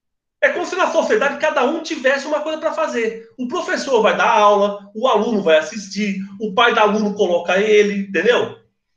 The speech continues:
Se você traz todo mundo pro ambiente escolar e fala, "Não, esse ambiente é nosso, nós vamos discutir aqui", você vai fazer com que todo mundo tenha que ser corresponsável do ambiente escolar.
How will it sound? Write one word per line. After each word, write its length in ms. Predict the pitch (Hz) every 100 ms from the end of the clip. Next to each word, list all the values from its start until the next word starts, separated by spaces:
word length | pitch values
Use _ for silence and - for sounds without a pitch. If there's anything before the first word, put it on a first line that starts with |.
| _
Se 140 | -
você 280 | 294 311 370
traz 300 | 370 311 302
todo 260 | - 339 285
mundo 220 | 247 247
pro 120 | 254
ambiente 240 | 202 226 -
escolar 260 | 277 277
e 40 | 254
fala, 240 | 202 170
"Não, 220 | 180 147
esse 180 | 147 202
ambiente 320 | 196 196 208
é 60 | 165
nosso, 500 | 165 180 185 - 117 - _ _ _
nós 200 | 190 196
vamos 180 | 247 247
discutir 460 | 269 196 185 240
aqui", 520 | - - 226 247 - - _ _ _ _ -
você 300 | 254 254 320
vai 120 | 302
fazer 200 | 285 294
com 160 | 277 247
que 200 | 262 -
todo 340 | 311 339 294
mundo 320 | 220 302 262
tenha 140 | 277 294
que 60 |
ser 280 | - 294 -
corresponsável 1040 | 285 359 359 311 - 330 254 - 226 285 196
do 80 | 190
ambiente 380 | 185 170 143 143
escolar. 500 | 139 120 95 92